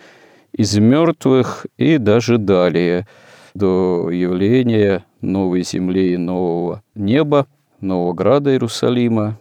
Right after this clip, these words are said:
когда времени уже не будет, не будет ни греха, ни страдания. Ну вот, об этом, собственно говоря, уже вот предпоследняя, последняя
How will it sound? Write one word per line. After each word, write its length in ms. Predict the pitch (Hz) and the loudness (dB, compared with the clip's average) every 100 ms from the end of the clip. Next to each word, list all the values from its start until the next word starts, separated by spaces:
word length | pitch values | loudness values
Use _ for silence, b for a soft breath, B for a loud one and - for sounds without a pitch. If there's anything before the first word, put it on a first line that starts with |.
| _ | _
когда 300 | - 90 87 | -8 -6 -4
времени 420 | 87 90 87 80 | -2 -2 -2 -4
уже 280 | 85 85 85 | -6 -8 -6
не 120 | 85 | -6
будет, 540 | 85 139 160 139 - b b b b - | -6 -6 -4 -6 -8 b b b b -8
не 100 | 98 | -4
будет 300 | 95 90 - | 0 -2 -2
ни 80 | 90 | -4
греха, 420 | 92 92 - 95 | -2 -2 -2 -4
ни 100 | 80 | -4
страдания. 800 | - - 87 90 160 170 147 110 b b b b - | -8 -6 -4 -2 -2 0 -2 -4 b b b b -6
Ну 100 | - | -2
вот, 320 | 131 113 - | -2 -4 -2
об 160 | 110 117 | 0 2
этом, 240 | 143 113 | 2 -2
собственно 460 | - 117 - 110 101 | -2 -4 -2 -2 2
говоря, 340 | 107 107 117 | 2 4 2
уже 240 | 101 98 | 2 0
вот 380 | 104 95 - - - b b _ _ _ | 0 0 -4 -20 -20 b b _ _ _
предпоследняя, 760 | - 104 - 104 - 123 101 98 | -10 -10 -2 -2 2 2 2 0
последняя 800 | - 101 - 110 104 95 92 | 0 -2 -2 -2 0 0 -2